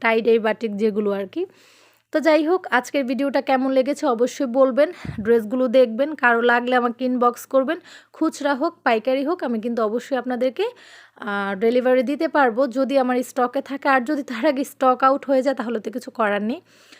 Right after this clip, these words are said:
তো আমি ভিডিওটা এই পর্যন্ত রাখবো। সবাই ভালো থাকবেন, সুস্থ থাকবেন এবং আমার জন্য দোয়া করবেন, হ্যাঁ,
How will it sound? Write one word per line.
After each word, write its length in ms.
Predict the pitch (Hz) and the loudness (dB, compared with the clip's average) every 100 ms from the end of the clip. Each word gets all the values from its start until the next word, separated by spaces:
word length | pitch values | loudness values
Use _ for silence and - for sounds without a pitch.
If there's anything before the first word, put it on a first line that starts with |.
| _ | _
তো 80 | 262 | 2
আমি 200 | 254 269 | 2 2
ভিডিওটা 360 | 247 247 277 269 | -2 -2 0 2
এই 80 | |
পর্যন্ত 400 | 269 277 247 285 | 2 0 0 -2
রাখবো। 340 | 285 294 262 381 | 0 0 -2 -6
সবাই 280 | 330 247 226 | -2 -2 -2
ভালো 300 | 196 262 269 | -4 -2 -2
থাকবেন, 380 | 285 262 392 | -4 -6 -8
সুস্থ 260 | 453 - 262 | -10 -16 -8
থাকবেন 300 | 277 269 269 | -6 -2 -2
এবং 140 | 240 233 | -2 -2
আমার 280 | 233 247 254 | 0 0 0
জন্য 220 | 285 277 | 0 -2
দোয়া 240 | 247 285 | 2 2
করবেন, 360 | 277 247 190 202 | 2 0 0 -4
হ্যাঁ, 240 | 185 403 | -6 -8